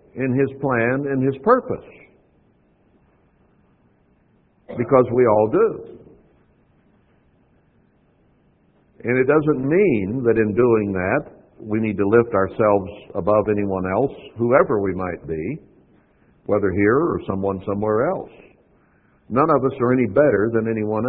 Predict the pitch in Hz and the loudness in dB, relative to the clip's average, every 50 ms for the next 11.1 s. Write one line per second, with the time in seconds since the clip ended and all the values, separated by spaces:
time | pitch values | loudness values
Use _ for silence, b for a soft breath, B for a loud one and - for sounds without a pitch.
0 | 131 104 76 67 - - - 95 104 104 107 107 92 90 87 87 104 104 101 101 | -2 -4 -4 -6 -12 -14 -10 -8 -6 -4 -4 -4 -6 -8 -6 -6 -4 -6 -6 -8
1 | - - 135 120 113 92 - 90 87 92 110 110 101 92 85 82 82 80 82 95 | -8 -6 -4 -4 -4 -4 -6 -8 -6 -6 -6 -6 -6 -6 -8 -10 -10 -10 -6 0
2 | 107 120 123 120 113 - - - 104 117 113 101 90 87 85 92 87 87 - - | 2 2 2 0 -2 -6 -12 -4 0 0 0 0 0 -4 -6 -6 -10 -6 -2 0
3 | 165 156 127 113 107 101 95 87 85 78 - - - 139 139 123 95 82 73 69 | 2 2 2 2 0 -2 -2 -4 -8 -10 -12 -8 -4 -4 -2 -2 -4 -6 -10 -12
4 | - - - - _ _ _ _ _ _ _ _ _ _ _ _ _ _ _ _ | -14 -16 -18 -20 _ _ _ _ _ _ _ _ _ _ _ _ _ _ _ _
5 | _ _ _ _ _ _ _ _ _ _ _ _ _ _ _ _ _ _ - - | _ _ _ _ _ _ _ _ _ _ _ _ _ _ _ _ _ _ -6 -6
6 | 107 95 135 135 135 135 123 123 123 117 113 - 98 - 147 143 - 110 92 87 | 0 2 2 2 4 2 0 2 2 2 2 0 4 4 4 4 4 0 -4 -4
7 | - - - 220 240 247 - - 104 87 - 104 90 78 76 - - 101 95 90 | -8 -4 0 0 0 0 0 -4 -6 -4 -4 -8 -8 -8 -8 -10 -8 -8 -2 0
8 | 110 110 107 - 92 82 87 - - 165 131 98 - - - - - - - 101 | 0 0 0 -2 -8 -8 -8 -6 -4 -2 -2 -2 -4 -10 -14 -14 -14 -8 -6 -6
9 | 92 - - 139 127 110 95 104 101 - 92 87 82 - 131 127 104 - - - | -6 -2 0 2 2 2 2 2 -2 -2 -4 -10 -10 -6 -4 -4 -4 -4 -8 -14
10 | - - - _ _ _ _ _ b b b b b b b b b b b - | -18 -18 -20 _ _ _ _ _ b b b b b b b b b b b 2
11 | 120 | 2